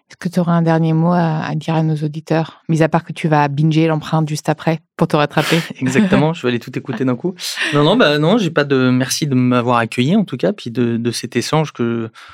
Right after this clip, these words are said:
Speaker 2: ouais, que je trouve passionnant parce que c'est,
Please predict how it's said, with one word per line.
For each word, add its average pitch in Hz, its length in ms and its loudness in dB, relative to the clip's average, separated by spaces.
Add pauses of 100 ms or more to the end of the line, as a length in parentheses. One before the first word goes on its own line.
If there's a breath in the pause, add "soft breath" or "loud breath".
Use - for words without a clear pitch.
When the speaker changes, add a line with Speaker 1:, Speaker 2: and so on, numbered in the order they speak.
(340 loud breath)
Speaker 2:
ouais, 131 140 -2
que - 160 -14
je - 60 -18
trouve - 180 -10
passionnant 139 640 0
parce - 180 -10
que - 80 -10
c'est, 117 340 -4